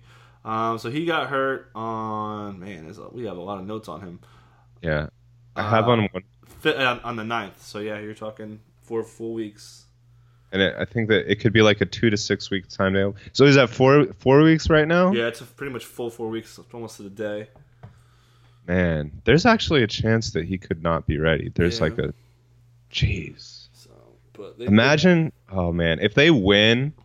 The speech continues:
Speaker 2: without K D coming back, that is just, like, the worst summer for K D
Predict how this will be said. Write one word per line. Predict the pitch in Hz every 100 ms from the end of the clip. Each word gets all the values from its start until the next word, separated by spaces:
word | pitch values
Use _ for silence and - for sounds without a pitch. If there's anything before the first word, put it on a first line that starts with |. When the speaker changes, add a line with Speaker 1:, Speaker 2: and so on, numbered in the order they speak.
| _ _ -
Speaker 2:
without | 98 - 90 101 110 -
K | 113 101
D | 95 101
coming | 117 113 113
back, | 117 120 135 - - _ _ _ _ _ _ _ _ _ _ _
that | - 98 104
is | 90 101
just, | - 104 -
like, | 98 95
the | - 95
worst | 87 82 87 87 -
summer | 82 82 80
for | -
K | 80 80 78
D | 76 76